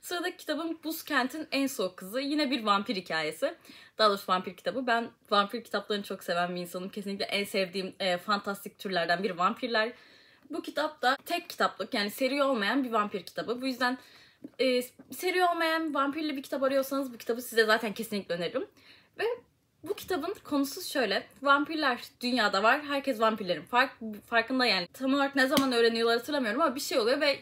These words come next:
insanlar vampirlerin farkına varıyor. Yani vampirler bilinen bir tür oluyor. Fakat, e, yakalanan bütün vampirler buz kentlere hapsediliyor ve bu buz kentlerde yaşıyorlar. İnsanlar da buz kentlere girebiliyor kendi istekleriyle ve genellikle oradaki vampirler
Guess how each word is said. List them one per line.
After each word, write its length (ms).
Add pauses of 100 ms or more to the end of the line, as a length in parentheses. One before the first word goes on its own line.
insanlar 380
vampirlerin 460
farkına 420
varıyor. 160
Yani 180
vampirler 440 (260)
bilinen 520 (120)
bir 160
tür 160
oluyor. 340 (460)
Fakat, 260 (520)
e, 100
yakalanan 720
bütün 260
vampirler 420 (160)
buz 180
kentlere 580 (140)
hapsediliyor 640
ve 180
bu 160
buz 180
kentlerde 480
yaşıyorlar. 400
İnsanlar 500
da 100
buz 160
kentlere 380
girebiliyor 520
kendi 300
istekleriyle 720
ve 40
genellikle 360
oradaki 300
vampirler 360